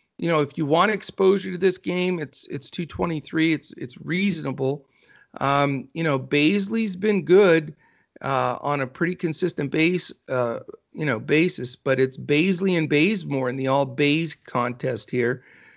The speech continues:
But Bazley's got the height on him and size. So, you know, I think, uh, Bazley's not a bad play at all. I wish his price was a little bit lower. Um, and then as far as Moses Brown, he's had a few games where he's gotten the extra minutes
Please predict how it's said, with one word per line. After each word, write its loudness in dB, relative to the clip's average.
But 2
Bazley's 0
got 2
the -4
height 2
on -4
him -12
and -12
size. 0
So, -2
you -6
know, -4
I -2
think, -6
uh, 2
Bazley's -4
not 2
a 0
bad -2
play 0
at 2
all. 2
I 0
wish -6
his -12
price -4
was -10
a -8
little -6
bit -4
lower. 0
Um, -2
and -2
then 4
as -4
far 2
as 0
Moses 0
Brown, 2
he's -4
had 0
a -4
few -6
games -2
where -2
he's -4
gotten 0
the -2
extra -6
minutes -4